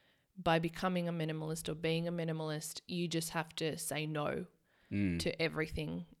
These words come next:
Speaker 1: and free up all
Speaker 2: Yes.
Speaker 1: of this time and just be a Zen Buddhist
Speaker 2: <laughs>
Speaker 1: meditating all the time.
Speaker 2: Yeah.
Speaker 1: So can you just talk a, a bit about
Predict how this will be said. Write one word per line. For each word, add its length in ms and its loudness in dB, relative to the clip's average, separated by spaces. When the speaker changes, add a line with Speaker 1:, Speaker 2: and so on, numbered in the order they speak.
Speaker 1:
and 340 0
free 240 2
up 140 0
all 60 2
Speaker 2:
Yes. 180 10
Speaker 1:
of 140 6
this 180 2
time 440 2
and 240 -2
just 240 -4
be 200 -2
a 100 0
Zen 320 -2
Buddhist 720 -4
Speaker 2:
<laughs> 160 10
Speaker 1:
meditating 640 4
all 80 -2
the 120 0
time. 380 2
Speaker 2:
Yeah. 220 8
Speaker 1:
So 260 2
can 220 -2
you 100 0
just 240 -2
talk 280 -2
a, 180 -2
a 40 -2
bit 160 -2
about 260 0